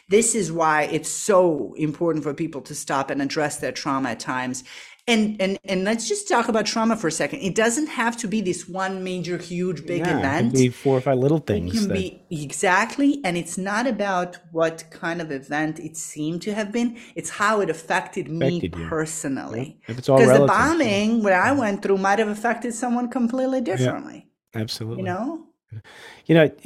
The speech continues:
Speaker 2: I, I agree with you too. And, and you really, yes, uh, it could be multiple things that cause, that, that manifest. I was, I did, was reading that, that, um, for if,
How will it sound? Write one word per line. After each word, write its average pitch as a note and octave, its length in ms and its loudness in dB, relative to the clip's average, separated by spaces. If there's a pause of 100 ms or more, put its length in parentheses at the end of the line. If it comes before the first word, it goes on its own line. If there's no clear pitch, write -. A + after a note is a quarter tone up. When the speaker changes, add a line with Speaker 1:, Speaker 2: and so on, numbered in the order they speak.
(300)
Speaker 2:
I, C3 80 -2
I B2 300 0
agree B2+ 240 6
with C#3+ 240 8
you A2 80 4
too. C3 320 4
And, A2 160 0
and B2+ 180 0
you B2 160 0
really, A#2 260 0
yes, B2+ 360 0 (140)
uh, A#2+ 220 -4
it B2+ 140 -8
could D3+ 160 4
be C3+ 120 6
multiple B2+ 520 4
things A2 340 -2
that G#2 180 -2
cause, G2+ 580 -2 (140)
that, G#2+ 260 -6
that G#2+ 120 -2
manifest. A2 640 0
I A#2 60 0
was, A#2 260 -2 (500)
I A#2+ 140 -2
did, D3 300 4 (120)
was D#3+ 300 6
reading C3 300 8
that, A#2 340 2
that, A#2 300 0
um, G#2+ 400 -2 (420)
for C3 220 -4
if, G#2+ 160 -8